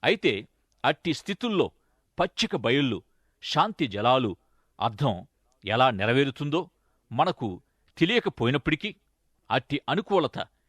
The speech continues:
ఎలా కలిగించాలో మన పరమకాపరికి తెలుసు. "నా ప్రాణమునకు ఆయన సేద తీర్చుచున్నాడు"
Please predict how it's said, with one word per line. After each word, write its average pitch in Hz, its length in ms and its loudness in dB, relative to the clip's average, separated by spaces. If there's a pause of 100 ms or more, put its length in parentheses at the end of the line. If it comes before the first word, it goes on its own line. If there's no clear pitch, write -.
(200)
ఎలా 151 220 4
కలిగించాలో 131 720 -2 (440)
మన 107 320 0 (420)
పరమకాపరికి 131 680 0
తెలుసు. - 360 -8 (640)
"నా 120 220 0
ప్రాణమునకు 151 760 0 (460)
ఆయన 113 440 0 (280)
సేద 180 300 2
తీర్చుచున్నాడు" 123 920 0